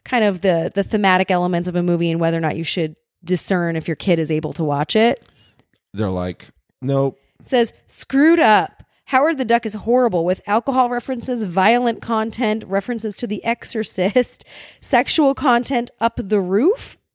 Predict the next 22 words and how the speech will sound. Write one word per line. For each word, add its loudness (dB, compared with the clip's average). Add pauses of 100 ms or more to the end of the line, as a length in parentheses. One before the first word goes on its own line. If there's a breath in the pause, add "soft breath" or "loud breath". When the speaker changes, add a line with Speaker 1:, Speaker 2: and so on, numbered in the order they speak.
Speaker 1:
and 0
some -2
brief -4
moderate 0
cussing." -8
Why 0
wasn't 2
this -4
rated 0
P -2
G -2
thirteen? -2
Speaker 2:
Whoa, 0
whoa, 4
whoa, 4
wait. -6 (360)
Let's -8
go 2
back 2
to 0
sexual 0 (100)
content -2